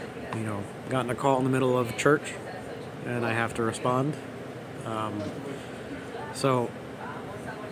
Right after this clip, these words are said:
the advantage that I have over Todd is that, number one, Allison is not expected to be a clergy spouse because we're not in a church.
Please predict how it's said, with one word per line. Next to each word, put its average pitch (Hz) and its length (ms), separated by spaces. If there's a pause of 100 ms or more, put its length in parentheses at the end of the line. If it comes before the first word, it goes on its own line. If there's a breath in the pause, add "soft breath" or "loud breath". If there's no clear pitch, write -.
(220)
the 139 120
advantage 156 420
that 139 120
I 151 160
have 143 200
over 120 280
Todd 151 340
is 120 180
that, 113 200 (480)
number 135 220
one, 123 500
Allison 139 400
is 123 140
not 123 160
expected 117 460
to 120 60
be 117 140
a 113 40
clergy 113 420
spouse 151 300
because 123 340
we're 120 80
not 120 160
in 107 120
a 101 120
church. - 420